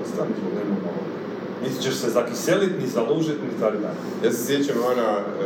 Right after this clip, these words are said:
Speaker 2: još klinac, ne znam kako je to uopće, ove, dohvaćalo, dohvaćalo još onda. I to mi je ostalo dan danas. E, kad od salate je ostalo, e,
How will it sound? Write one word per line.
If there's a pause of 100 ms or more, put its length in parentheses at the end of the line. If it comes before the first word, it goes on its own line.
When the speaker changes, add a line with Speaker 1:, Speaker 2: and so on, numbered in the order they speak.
(880)
Speaker 2:
još (240)
klinac, (440)
ne
znam
kako
je
to (120)
uopće, (300)
ove, (760)
dohvaćalo, (880)
dohvaćalo
još (200)
onda. (480)
I
to
mi
je
ostalo
dan
danas.
E, (1900)
kad
od
salate
je
ostalo,
e,